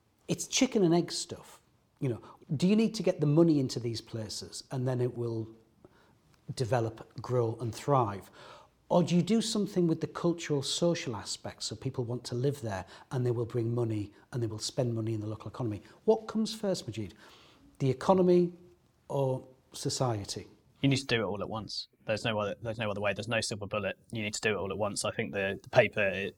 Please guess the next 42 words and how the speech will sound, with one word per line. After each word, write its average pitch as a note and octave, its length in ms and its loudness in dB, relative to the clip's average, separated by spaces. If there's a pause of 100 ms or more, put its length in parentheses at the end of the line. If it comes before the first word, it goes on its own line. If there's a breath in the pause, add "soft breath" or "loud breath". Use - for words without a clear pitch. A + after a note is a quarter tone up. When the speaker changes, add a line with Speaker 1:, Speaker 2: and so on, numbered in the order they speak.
Speaker 2:
makes, A#2 320 -2
the A2 140 -2
analysis A2 400 0
in G#2 80 -8
the F#2+ 60 -4
paper, G2 480 0 (100)
um, G2 320 -4 (140)
makes G#2+ 260 0
this G2 180 -6
clear. G#2 280 4
You G2 180 -6
need G#2 260 -4
those G2+ 220 -2
six - 220 -4
capitals - 480 0
to - 100 -14
be G#2+ 80 -4
firing G2 340 0
on G2+ 120 -8
all G#2 120 -6
cylinders G2 440 -4
for - 120 -4
a G#2 60 -2
place G#2+ 260 0
to - 120 -8
thrive. F#2+ 340 -2 (240 loud breath)
Our G#2+ 140 4
previous A2 400 -2
Secretary - 340 0
of G2 60 -6
State G2+ 360 0 (140)
talked - 300 -2
about G2 320 2
levelling G2+ 320 0
up G2 260 -4
in G2 140 -4
terms G2 260 -2
of G2 80 -8
an G2 220 -4
economic, G2 400 -6
social F#2+ 520 -4
and F#2+ 320 -6